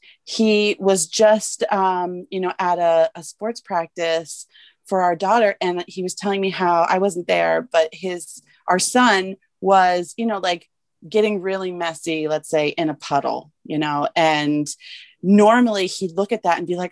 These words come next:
"Oh no." And, you know, yell at him to stop, like, "Don't do this." Don't. And then he realized that there's really, there was no problem, you know, like, it was just,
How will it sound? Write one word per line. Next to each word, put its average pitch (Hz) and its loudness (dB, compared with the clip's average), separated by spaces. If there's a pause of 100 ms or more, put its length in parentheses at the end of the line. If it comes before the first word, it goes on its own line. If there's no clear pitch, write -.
"Oh 202 -4
no." 214 0
And, 175 -10 (300)
you 180 -6
know, 185 0
yell 202 4
at 214 0
him 202 -8
to 170 -8
stop, 262 -4
like, 226 -6
"Don't 302 -4
do 294 -6
this." 262 -6
Don't. 254 -6
And 226 6
then 247 4 (300)
he 220 0
realized 233 2
that 196 0 (240)
there's 233 -10
really, 285 -6 (160)
there 240 0
was 233 0
no 262 0
problem, 220 -4 (120)
you 202 0
know, 202 2
like, 190 -2
it 208 0
was 196 -2
just, - 0